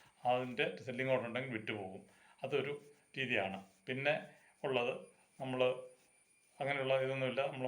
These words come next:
മാർക്കറ്റിൽ നിന്ന് നേരിട്ട് വാങ്ങുന്ന അന്നേരം സ്ക്രീനിൽ കാണുന്ന ആ സമയത്തെ വിലയ്ക്ക് വാങ്ങുകയും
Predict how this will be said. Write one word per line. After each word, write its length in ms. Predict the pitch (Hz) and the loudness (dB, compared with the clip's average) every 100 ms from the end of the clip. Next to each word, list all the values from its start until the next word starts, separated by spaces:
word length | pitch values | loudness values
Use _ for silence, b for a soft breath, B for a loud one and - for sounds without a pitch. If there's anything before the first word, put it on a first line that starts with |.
| 127 | 2
മാർക്കറ്റിൽ 360 | 127 135 131 131 | 2 2 0 0
നിന്ന് 160 | 131 - - - | 0 -4 -10 -6
നേരിട്ട് 380 | 127 123 110 135 131 - b b b b _ _ _ | -2 -2 0 0 0 -4 b b b b _ _ _
വാങ്ങുന്ന 300 | 131 120 127 | 2 2 2
അന്നേരം 240 | 123 127 127 | 2 2 2
സ്ക്രീനിൽ 360 | - 123 127 - | 0 0 0 2
കാണുന്ന 320 | 117 120 113 110 - - | 4 4 0 -4 -6 0
ആ 40 | 123 | 2
സമയത്തെ 300 | 127 123 117 123 | 2 -2 0 0
വിലയ്ക്ക് 300 | 110 117 139 - - | 0 -2 -4 -6 0
വാങ്ങുകയും 400 | 120 120 123 | 0 0 -2